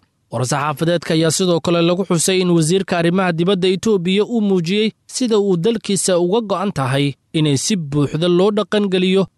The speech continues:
damacooda ku aadan qaadashada badda Soomaaliya. Wuxuuna uga mahadceliyey dowladda Turkiga doorka ay ka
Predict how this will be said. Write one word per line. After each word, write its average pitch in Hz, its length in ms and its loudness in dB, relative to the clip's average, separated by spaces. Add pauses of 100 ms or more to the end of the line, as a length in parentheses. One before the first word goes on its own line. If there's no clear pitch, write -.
damacooda 180 500 2
ku 196 160 -2
aadan 160 340 0 (100)
qaadashada 147 540 -2
badda 147 300 -2
Soomaaliya. 117 560 -2 (220)
Wuxuuna 220 320 0
uga 254 140 2
mahadceliyey 180 600 0
dowladda 185 360 2
Turkiga 156 480 0
doorka 180 500 0
ay 180 120 0
ka 214 120 -6